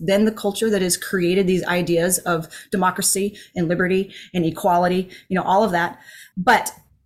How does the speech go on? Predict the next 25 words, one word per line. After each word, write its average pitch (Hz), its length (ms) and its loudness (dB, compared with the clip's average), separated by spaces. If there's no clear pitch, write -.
it's - 160 4
not, 254 420 4
that's 240 220 4
not 269 220 6
just 220 340 2
the 233 80 0
only 226 180 4
source - 600 4
of 202 160 2
those 185 200 0
ideas. 185 760 0
Western 226 380 0
culture 240 440 0
was 185 240 -2
the, 180 140 -2
the 175 260 -6
means 202 640 4
through 190 180 -2
which 185 280 -2
these 175 180 -2
ideas 185 420 2
were 170 100 -4
nurtured 214 800 0
and 160 300 -4
thought - 320 -2